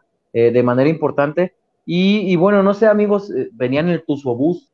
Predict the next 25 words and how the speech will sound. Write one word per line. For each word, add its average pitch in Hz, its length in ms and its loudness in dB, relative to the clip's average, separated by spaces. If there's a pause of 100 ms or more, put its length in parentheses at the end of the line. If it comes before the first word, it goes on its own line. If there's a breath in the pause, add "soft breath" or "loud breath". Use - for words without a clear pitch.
(160)
eh, 107 680 -6
el, 110 80 -4
el, 110 240 -6
el 123 240 -4
Tuzo 127 300 0
Easy 156 300 0
no 151 100 -2
me 160 100 0
agarraba 147 360 2
muy 160 180 -2
bien, 160 320 -2 (460)
no 131 220 -2
los 143 140 -4
estaba 139 220 -2
escuchando, 151 480 -6
pero 156 140 -4
no 147 80 -4
sé 151 100 -12
si 156 60 -4
ya 147 100 2
platicaban 143 420 -2
del 143 100 -2
juego 139 220 0
de 135 80 2
ida. 147 280 -2